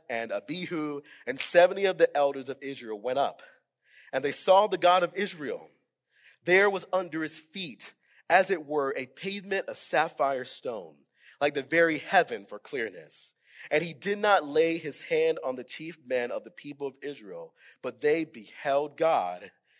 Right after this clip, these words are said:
and they ate and they drank. Man, what an incredible moment. People say, "Look, we are all in." And the Lord invites them closer,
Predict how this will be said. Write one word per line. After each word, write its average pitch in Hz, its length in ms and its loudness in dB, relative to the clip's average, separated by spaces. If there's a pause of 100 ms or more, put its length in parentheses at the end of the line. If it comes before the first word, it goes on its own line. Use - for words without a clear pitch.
(200)
and 113 160 -6
they 117 200 -8
ate 185 460 -6 (680)
and 117 100 -4
they 107 120 -8
drank. 95 440 -12 (1000)
Man, 180 200 0
what 220 420 8
an 170 80 0
incredible 165 680 0
moment. 147 320 -2
People 151 200 -12
say, 135 180 -6
"Look, 127 180 -14
we 147 180 -14
are 107 200 -10
all 117 460 -6
in." 78 240 -18 (880)
And 139 100 -4
the 139 60 -4
Lord 165 380 0
invites 147 520 0
them 151 400 -6 (640)
closer, - 540 -12